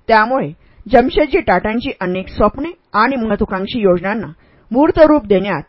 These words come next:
दोराबजी यांचा सिंहाचा वाटा आहे. सर दोराबजी टाटांचा जन्म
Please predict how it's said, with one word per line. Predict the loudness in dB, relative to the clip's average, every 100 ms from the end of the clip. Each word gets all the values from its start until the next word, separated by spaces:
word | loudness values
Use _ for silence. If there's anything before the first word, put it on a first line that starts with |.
| 0
दोराबजी | 4 4 4 2 -4
यांचा | -4 -4
सिंहाचा | -6 -6 -6 -2 -2
वाटा | -2 -4
आहे. | -8 -10 -16 _ _ _ _ -4
सर | 4 4
दोराबजी | 6 6 4 2
टाटांचा | -2 -4 -4 -2 -2
जन्म | -2 -4 -4